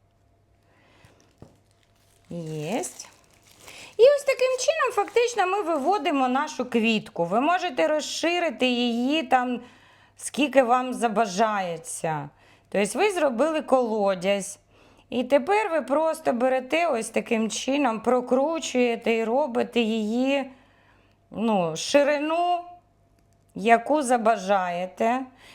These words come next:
І далі ми по-, трошечки нам потрібно її спустити, так, як а, вона є в житті,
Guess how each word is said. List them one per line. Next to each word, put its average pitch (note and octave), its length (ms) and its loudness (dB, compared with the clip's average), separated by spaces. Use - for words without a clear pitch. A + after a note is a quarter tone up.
І C4+ 180 2
далі A#4 540 2
ми F#4 100 0
по-, B3+ 300 -2
трошечки F4 840 -2
нам C4+ 300 0
потрібно C4+ 520 -2
її A3 420 -2
спустити, A#3+ 800 -2
так, A3+ 420 -2
як G#3+ 340 -2
а, G3 260 4
вона G#3+ 400 0
є G#3+ 320 -2
в G3+ 80 -4
житті, F3 760 -8